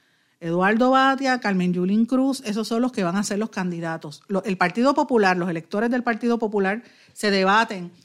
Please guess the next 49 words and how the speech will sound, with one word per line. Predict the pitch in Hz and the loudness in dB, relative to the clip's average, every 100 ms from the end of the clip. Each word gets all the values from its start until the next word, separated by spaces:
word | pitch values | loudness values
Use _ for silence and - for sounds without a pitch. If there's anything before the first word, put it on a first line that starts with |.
| _ _ | _ _
entre | 202 196 185 175 | -2 -2 -2 -4
quién | - 247 277 | 0 0 2
es | 302 | 0
el | 262 | -2
que, | 254 214 185 - _ _ _ _ | -2 -2 -4 -8 _ _ _ _
quizás, | - 196 262 285 294 | -10 -2 2 2 0
eh, | 214 208 | -4 -8
quién | - 247 | -4 0
es | 302 | 0
el | 285 | 0
que | 247 | 0
va | 233 | 0
a | |
tomar | 240 269 269 | 2 2 2
la, | 269 254 | 2 0
que, | 247 214 208 - 214 190 | -4 -10 -14 -12 -10 -6
que | 208 | 0
va | 208 | 0
a | |
salir | 220 302 302 | 2 2 4
mejor | 277 285 | 4 4
electo, | 277 269 262 180 | 4 2 -2 -4
¿verdad? | 175 220 240 - _ _ _ | -2 -4 -4 -8 _ _ _
Eh, | 196 170 160 160 | -6 -6 -6 -8
y | - | -4
que | 202 | 0
tendría | 196 190 208 | 2 4 4
mayores | 233 220 226 240 | 4 4 2 2
posibilidades | 254 262 226 240 262 247 226 | 0 2 2 2 2 2 2
frente | 208 196 | 2 2
a | 175 | 2
cualquier | 196 175 170 214 | 2 0 0 0
candidato | 233 220 220 220 214 | 2 4 4 2 2
del | 170 160 | 0 -2
P | 160 | -2
N | 170 175 | 0 -2
P, | 160 135 - _ _ | -2 -8 -12 _ _
específicamente | - - 160 196 214 208 185 214 214 185 | -14 -6 -4 -4 -2 2 4 4 2 -2
Wanda | 190 165 175 | -4 -4 -2
Vázquez. | 165 151 - 170 | -2 -4 -10 -10
¿Quién | 247 262 | -4 -2
queda | 262 277 277 | 0 2 4
mejor? | 247 202 220 208 | 2 4 4 2
¿Quién | 202 208 | 2 -2
luce | 220 277 277 | 0 -2 -2
mejor | 226 208 226 | -2 2 2
ante | 202 190 | 2 0
Wanda | 180 185 202 | 0 2 2
Vázquez? | 202 208 - 170 | 2 0 -2 -6